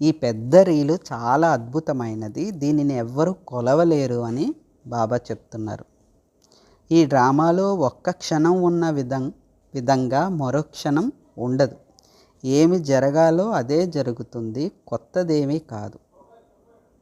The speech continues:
అనేక సార్లు క్షణక్షణం ఈ డ్రామా రిపీట్ అవుతూనే ఉంటుంది. బాబా చెప్తున్నారు,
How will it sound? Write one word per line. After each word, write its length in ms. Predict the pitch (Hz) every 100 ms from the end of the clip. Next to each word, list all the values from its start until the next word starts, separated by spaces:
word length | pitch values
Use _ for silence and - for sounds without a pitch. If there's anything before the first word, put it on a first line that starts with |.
| _ _
అనేక 480 | 123 135 170 202 -
సార్లు 440 | 202 180 175 190 214
క్షణక్షణం 880 | - - 139 170 - - 175 196
ఈ 140 | 208 175
డ్రామా 480 | 123 120 127 151 160
రిపీట్ 460 | 123 113 156 151
అవుతూనే 520 | 117 113 123 117 202
ఉంటుంది. 680 | 190 123 104 101 101 101 110 - _ _ _ _ _ _ _ _ _ _ _ _ _ _ _ _ -
బాబా 220 | 113 123
చెప్తున్నారు, 800 | - 113 - - 117 107 127